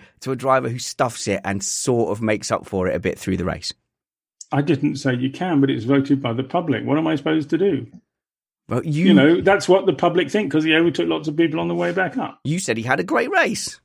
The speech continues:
Speaker 2: He did have a great race.
Speaker 1: No, he didn't. He, he binned it into about eight. He hit everyone.
Speaker 2: Yes, but he then came back after hitting everybody,
Speaker 1: <laughs>
Speaker 2: overtaking lots of people and, and getting people to cheer him along.
Speaker 1: Yeah,
Speaker 2: So,
Speaker 1: he
Speaker 2: that, you know, that's a bad race for a couple of laps and a good race for the rest of the afternoon.
Speaker 1: On the pit stop,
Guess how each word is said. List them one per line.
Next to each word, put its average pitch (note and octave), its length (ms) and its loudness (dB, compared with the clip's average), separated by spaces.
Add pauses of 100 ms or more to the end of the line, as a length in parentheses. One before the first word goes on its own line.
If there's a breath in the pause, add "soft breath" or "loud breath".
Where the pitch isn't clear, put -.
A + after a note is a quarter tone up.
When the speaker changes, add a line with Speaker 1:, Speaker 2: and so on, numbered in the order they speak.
(380)
Speaker 2:
He F#3+ 80 2
did - 180 8
have G#3+ 180 6
a D#3+ 40 4
great C3 240 2
race. G#2 340 -6
Speaker 1:
No, F4 140 4
he A3+ 80 0
didn't. F#4 400 2
He, D4+ 160 0 (120)
he A3+ 140 0
binned A#3+ 320 0
it A#3 80 0
into A3 220 2
about G#3 240 0
eight. G#3 200 -2
He C4+ 140 -2
hit - 260 -4
everyone. D4 640 2 (560)
Speaker 2:
Yes, A3+ 200 6
but D3+ 180 2
he D3 120 6
then D3 240 8
came D3 260 4
back G3 260 2
after C3+ 260 2
hitting B2+ 240 2
everybody, A#2+ 520 -2
Speaker 1:
<laughs> - 0 -
Speaker 2:
overtaking C3+ 520 2
lots B2 180 -6
of - 80 -20
people G#2+ 260 -6
and, C3+ 200 2
and C#3 160 0
getting D3 200 2
people C#3 260 0
to - 120 -16
cheer G3 240 0
him G3+ 100 -2
along. G#3 400 -2
Speaker 1:
Yeah, G#3 160 -2
Speaker 2:
So, D#3 240 2
Speaker 1:
he - 180 -12
Speaker 2:
that, C4 160 -4
you C#4 120 4
know, B2 240 0 (200)
that's E3+ 260 0
a D#3+ 40 -2
bad E3+ 300 2
race D3+ 300 2
for - 200 -6
a C3+ 40 0
couple B2+ 280 -2
of G#2+ 60 0
laps A#2+ 280 -4
and D3 100 2
a - 20 2
good D#3+ 220 -2
race E3+ 220 0
for F3 60 -6
the F3+ 60 -4
rest F3+ 180 -6
of - 60 -20
the F#3+ 80 -2
afternoon. G#3+ 400 -4
Speaker 1:
On G3 100 4
the G3+ 60 0
pit - 240 -4
stop, - 380 0